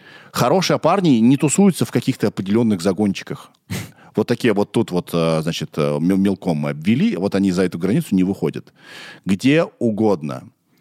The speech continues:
Ищ-, просто надо быть готовым к, с кем-то познакомиться. И если ты готов, ты в состоянии, типа, э, открытом, да,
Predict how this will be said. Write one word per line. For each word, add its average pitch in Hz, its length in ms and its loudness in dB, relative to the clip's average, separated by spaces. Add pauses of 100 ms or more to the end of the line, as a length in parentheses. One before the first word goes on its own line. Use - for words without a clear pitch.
Ищ-, 120 320 0 (240)
просто 143 260 -2
надо 113 240 0 (720)
быть 101 300 0
готовым 165 600 2 (460)
к, - 80 -10
с - 300 -2
кем-то 135 480 0 (240)
познакомиться. 92 840 -6 (920)
И 117 60 2
если 127 220 2
ты 123 120 -2
готов, 127 460 0
ты 110 120 -2
в - 80 -10
состоянии, 107 640 0
типа, 69 1120 -2 (100)
э, 50 420 -12 (760)
открытом, - 540 -2
да, 90 260 -2